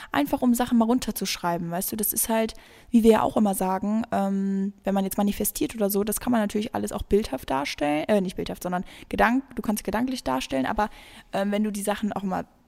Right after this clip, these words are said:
verschriftlichst, dann wird das irgendwie auch alles realer und ich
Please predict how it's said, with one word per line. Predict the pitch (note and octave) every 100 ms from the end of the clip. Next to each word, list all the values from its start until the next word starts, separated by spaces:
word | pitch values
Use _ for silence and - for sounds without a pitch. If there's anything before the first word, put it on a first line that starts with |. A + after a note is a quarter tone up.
| _
verschriftlichst, | - G3+ - C#4+ - F#3 F3+ A3+ - -
dann | F#3+ F#3+ F#3
wird | G#3 G#3
das | G3+
irgendwie | G3 F#3
auch | -
alles | G3 G3 -
realer | G3 G#3 G3+ F3
und | F3+ -
ich | F#3 - -